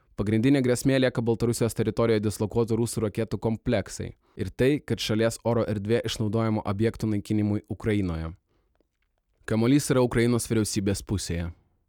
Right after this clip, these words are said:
Prasidėjus invazijai, įvairių pasaulio valstybių lyderiai reguliariai atvykdo į Kyjivą ir kitus Ukrainos miestus.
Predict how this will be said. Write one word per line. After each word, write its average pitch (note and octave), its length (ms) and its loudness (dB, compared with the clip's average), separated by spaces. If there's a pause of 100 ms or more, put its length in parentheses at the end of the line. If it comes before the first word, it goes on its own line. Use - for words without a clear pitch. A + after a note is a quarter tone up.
(120)
Prasidėjus B2 560 2
invazijai, A#2 560 2
įvairių G#2+ 320 0
pasaulio A#2+ 400 0
valstybių A2 460 0
lyderiai A2 420 0 (240)
reguliariai G#2+ 560 0
atvykdo G#2+ 480 -2
į A2 160 -4
Kyjivą F2 400 -2 (320)
ir G2 160 -6
kitus G2 240 -6
Ukrainos G#2 480 -2
miestus. F#2+ 480 -4